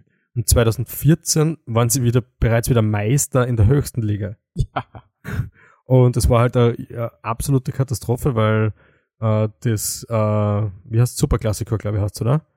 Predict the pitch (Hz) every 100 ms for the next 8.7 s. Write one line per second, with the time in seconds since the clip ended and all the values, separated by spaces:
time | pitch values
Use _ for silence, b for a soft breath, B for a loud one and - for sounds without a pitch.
0 | _ _ _ _ _ 110 - 120 120 117
1 | 113 110 - 113 113 110 104 113 110 110
2 | 107 107 107 104 101 117 120 - 123 143
3 | - - 107 110 107 107 107 110 - -
4 | 113 127 - - 117 107 104 107 131 110
5 | - 170 160 - 151 - 113 B B -
6 | 120 98 - - _ _ _ 131 - 139
7 | - 131 123 127 135 - 107 - 110 104
8 | - 98 104 - 104 107 127